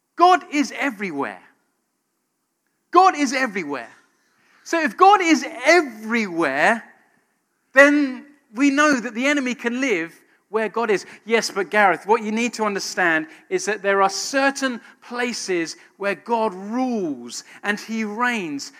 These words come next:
We're not maybe talking about the, the, the omnipresence of God, but we're talking about his kingdom rule. We're talking about his reign. Well, hang on, ha-, hang on a minute.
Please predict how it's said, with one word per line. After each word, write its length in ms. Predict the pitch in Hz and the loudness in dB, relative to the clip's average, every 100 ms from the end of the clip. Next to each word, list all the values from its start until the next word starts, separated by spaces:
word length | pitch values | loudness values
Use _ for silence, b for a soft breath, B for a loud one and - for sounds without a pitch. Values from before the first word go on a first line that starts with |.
| B | B
We're 100 | 233 | -4
not 180 | 262 254 | -4 -4
maybe 200 | 247 233 | -6 -6
talking 320 | - 226 220 | -4 -4 -4
about 340 | 208 214 208 B B | -2 2 2 B B
the, 160 | 214 233 - | -10 -10 -10
the, 260 | 196 208 208 | -10 -10 -8
the 240 | 180 196 - | -8 -6 0
omnipresence 880 | 220 262 269 247 - 240 208 196 - | 2 2 0 -4 -4 -4 -4 -4 -8
of 140 | 170 | -10
God, 260 | - 170 160 B B | -2 2 0 B B
but 80 | 220 | -4
we're 80 | 214 | -2
talking 320 | 240 262 240 | -2 -2 0
about 260 | 226 226 180 | 2 2 2
his 220 | 220 - | -6 -6
kingdom 580 | - - 294 269 220 180 | -10 -4 -2 0 0 0
rule. 180 | 156 B B | -2 B B
We're 100 | 226 | -4
talking 240 | 262 269 | -4 -2
about 240 | 247 240 196 | 2 2 2
his 220 | 233 196 | -4 -6
reign. 840 | 220 247 262 262 254 233 165 110 _ _ _ _ _ _ _ _ _ - | -4 -2 0 -2 -4 -6 -8 -12 _ _ _ _ _ _ _ _ _ 0
Well, 140 | 233 | 4
hang 140 | 330 | 4
on, 120 | 330 - | 2 2
ha-, 220 | 262 262 | 2 2
hang 180 | 208 285 | 2 0
on 80 | 254 | 0
a 40 | |
minute. 300 | 196 160 196 | 0 -2 -2